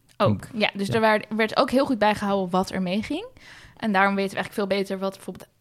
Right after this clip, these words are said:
Speaker 1: aan boord van zo'n schip werd gegeten dan gewoon in de stad Amsterdam in dezelfde tijd. Ehm, maar dat gaat dan echt om hoeveelheden. En hoe dat dan smaakte en wat men ervan vond, daar hebben we een aantal reisverslagen van.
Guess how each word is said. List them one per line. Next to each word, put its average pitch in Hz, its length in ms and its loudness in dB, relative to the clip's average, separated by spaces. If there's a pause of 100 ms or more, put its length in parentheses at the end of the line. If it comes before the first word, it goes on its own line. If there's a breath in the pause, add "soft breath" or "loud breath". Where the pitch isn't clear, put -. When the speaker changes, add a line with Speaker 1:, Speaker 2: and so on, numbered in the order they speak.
Speaker 1:
aan 190 120 -6
boord 185 160 -4
van 160 100 -16
zo'n 185 120 -8
schip 202 220 -2
werd 196 140 -6
gegeten 160 360 -8
dan 170 280 -2
gewoon - 300 -8
in 165 320 -8
de 175 120 -8
stad 175 300 -14
Amsterdam 180 380 -8
in 247 60 -4
dezelfde 220 300 -10
tijd. - 220 -4 (360 loud breath)
Ehm, 220 560 6
maar 220 120 4
dat 226 160 4
gaat 214 160 2
dan 214 120 -2
echt 202 240 -4
om 196 100 -6
hoeveelheden. 180 680 -4
En 202 120 -2
hoe 208 140 2
dat 214 120 0
dan 185 260 -6 (160 soft breath)
smaakte 240 760 0
en 294 80 -2
wat 214 160 0
men 202 100 -2
ervan 190 260 -6
vond, 294 460 0
daar 226 280 6
hebben 240 180 -2
we 233 60 -2
een 226 100 -2
aantal 214 340 0
reisverslagen 220 680 -2
van. 320 280 -10